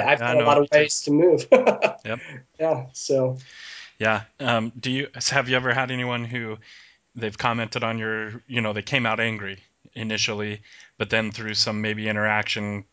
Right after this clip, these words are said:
Speaker 2: through emails or whatever, you've been able to kinda not necessarily make an ally, but at least a more, uh, rational conversation partner, and it's, and, and gone from
Speaker 1: Mm-hmm.
Speaker 2: there?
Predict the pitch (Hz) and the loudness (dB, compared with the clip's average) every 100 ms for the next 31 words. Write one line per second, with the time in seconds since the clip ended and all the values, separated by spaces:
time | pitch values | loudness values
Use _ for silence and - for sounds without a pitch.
0 | _ _ _ _ - 117 110 107 107 104 | _ _ _ _ -8 -4 -2 0 2 2
1 | 107 104 104 104 104 107 101 107 107 104 | 0 -2 0 0 -2 -4 -4 -2 -2 -2
2 | 107 - 110 107 104 131 123 117 - 113 | -4 -2 0 0 0 0 0 0 0 -2
3 | 110 110 117 113 101 - - - - 120 | -4 -4 -2 -4 -6 -8 -18 -8 0 2
4 | 117 117 120 117 110 120 117 - - _ | 2 0 -2 -4 -6 -2 0 -2 -4 _
5 | - - 107 107 110 107 107 107 104 101 | -20 -10 -6 -4 -2 0 0 0 0 -2
6 | 101 110 110 - 107 - 107 104 113 110 | 0 2 2 0 -4 -2 -4 -4 -4 -4
7 | 107 110 107 110 110 107 104 104 - - | -4 -4 -2 -4 -4 -4 -6 -6 -6 -6
8 | 107 107 - 104 104 104 123 127 110 | -8 -8 -8 -4 -2 -2 -2 0 0